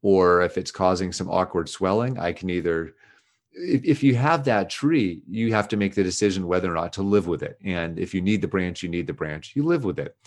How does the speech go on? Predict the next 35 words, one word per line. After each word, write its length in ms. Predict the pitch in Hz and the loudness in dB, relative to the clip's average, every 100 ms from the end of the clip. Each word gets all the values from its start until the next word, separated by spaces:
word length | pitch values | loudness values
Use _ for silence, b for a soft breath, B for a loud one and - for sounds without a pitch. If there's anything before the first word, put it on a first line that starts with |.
| B B B - | B B B 2
But 140 | 123 | 4
if 100 | 104 | 4
someone 260 | - 120 110 | 2 2 4
else 220 | 113 - | 2 2
had 240 | 101 95 | 2 2
the 180 | 85 87 | 0 -2
exact 580 | 78 76 92 107 127 - | -2 0 2 2 0 -6
same 420 | - 110 104 98 | -6 -4 -2 -4
tree 580 | 92 - 104 98 78 73 _ _ _ - | -6 -4 -2 0 -2 -8 _ _ _ -4
without 380 | 92 92 101 104 | 2 4 2 2
that 240 | 95 - | 0 2
bar 220 | 98 104 | 4 4
branch, 460 | 98 82 73 76 - _ | 4 0 -4 -12 -18 _
which 260 | 95 110 117 | -2 0 0
of 100 | 95 | -2
the 80 | 98 | -2
two 220 | - 101 | 0 2
would 140 | 90 | 2
you 100 | 85 | -2
bring 280 | 69 90 85 | -4 -4 -4
home 260 | 85 90 73 | -4 -4 -4
if 160 | 71 | -8
you 60 | 82 | -6
were 120 | 80 | -4
shopping? 480 | - 143 147 76 67 B B B B - | -2 -2 -2 -8 -12 B B B B -4
And 160 | 104 | 0
that's 300 | 101 127 123 | 2 2 0
where 320 | 107 98 90 | 4 6 6
we 220 | 90 98 95 | 4 4 4
are 180 | 87 | 4
kind 280 | 85 110 98 | 2 0 0
of 80 | 87 | 0
interacting 760 | 120 117 98 104 107 101 90 | 0 2 2 0 -2 -4 -4
with 220 | 80 85 76 | -2 -2 0
our 360 | 78 76 76 | 0 0 -4